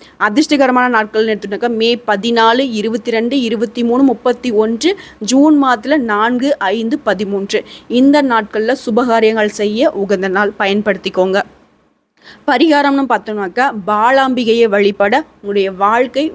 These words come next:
வளமாகும். புரிஞ்சுதா? அடுத்ததா புனர்பூஷத்துல இருக்கக்கூடிய ஒன்றாம் பாதம், இரண்டாம் பாதம், மூன்றாம் பாதம், இந்த நட்சத்திரக்காரர்களை பொறுத்த வரைக்கும் புதன் குருவின் அம்சத்துல பிறந்த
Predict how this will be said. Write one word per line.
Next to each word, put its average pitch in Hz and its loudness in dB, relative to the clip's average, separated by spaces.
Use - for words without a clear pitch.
வளமாகும். 185 -4
புரிஞ்சுதா? 208 2
அடுத்ததா 285 0
புனர்பூஷத்துல 311 2
இருக்கக்கூடிய 247 -2
ஒன்றாம் 247 0
பாதம், 247 0
இரண்டாம் 233 0
பாதம், 226 -2
மூன்றாம் 240 -2
பாதம், 196 -2
இந்த 277 4
நட்சத்திரக்காரர்களை 226 -2
பொறுத்த 190 -4
வரைக்கும் 190 0
புதன் 220 0
குருவின் 302 2
அம்சத்துல 247 -2
பிறந்த 202 0